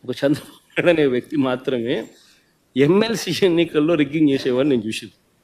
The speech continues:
అయినా కానీ శ్రీకాకుళంలో మాస్టర్లు బాగానే బుద్ధి చెప్పారు కదా.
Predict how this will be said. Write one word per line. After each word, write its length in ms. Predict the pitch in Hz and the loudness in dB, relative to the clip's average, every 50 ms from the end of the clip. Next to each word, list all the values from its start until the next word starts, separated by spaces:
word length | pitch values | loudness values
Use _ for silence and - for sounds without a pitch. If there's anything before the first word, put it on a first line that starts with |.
| _ _ _ _ _ _ _ _ _ _ _ _ _ _ _ _ _ _ _ _ _ _ _ _ _ _ _ _ _ _ _ _ _ _ _ _ _ _ _ _ _ _ _ _ _ _ _ _ _ _ _ _ _ _ _ - | _ _ _ _ _ _ _ _ _ _ _ _ _ _ _ _ _ _ _ _ _ _ _ _ _ _ _ _ _ _ _ _ _ _ _ _ _ _ _ _ _ _ _ _ _ _ _ _ _ _ _ _ _ _ _ -6
అయినా 200 | 131 151 170 180 | -2 0 2 2
కానీ 240 | 175 175 175 175 170 | 2 2 0 0 -2
శ్రీకాకుళంలో 1040 | - - 180 165 175 175 170 175 165 165 165 160 156 151 147 143 147 151 - - - _ _ _ - | -2 -2 -2 0 2 0 2 2 0 2 2 4 4 4 2 2 0 -2 -4 -10 -18 _ _ _ -2
మాస్టర్లు 520 | 123 131 151 147 - - 165 160 156 160 | 0 0 0 0 2 0 2 2 2 0
బాగానే 240 | 143 147 147 151 156 | 0 0 -2 -2 -2
బుద్ధి 220 | 147 143 147 139 143 | -2 -2 -4 -4 -2
చెప్పారు 340 | 147 147 143 151 151 147 | -4 -4 -2 -2 -2 0
కదా. 200 | 139 143 139 156 | 0 -2 -4 -4